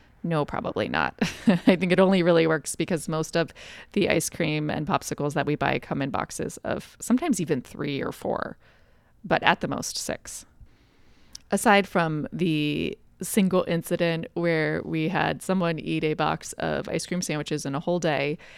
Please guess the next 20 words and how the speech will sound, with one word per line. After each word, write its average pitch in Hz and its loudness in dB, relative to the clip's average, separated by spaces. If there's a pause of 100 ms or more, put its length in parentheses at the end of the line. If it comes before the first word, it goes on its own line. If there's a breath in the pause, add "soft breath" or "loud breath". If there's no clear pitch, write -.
(180 loud breath)
they 208 8
actually 240 4
have 196 4
been 185 2
rationing 160 0
out 131 0
really, 165 0
really 143 -4
well. - -4 (1040 soft breath)
And 165 0
I've 165 2
been 175 0
surprised 151 0
at 156 2
how 170 0
long 139 0
the - -8
treats - -6
are - -2
lasting. - -6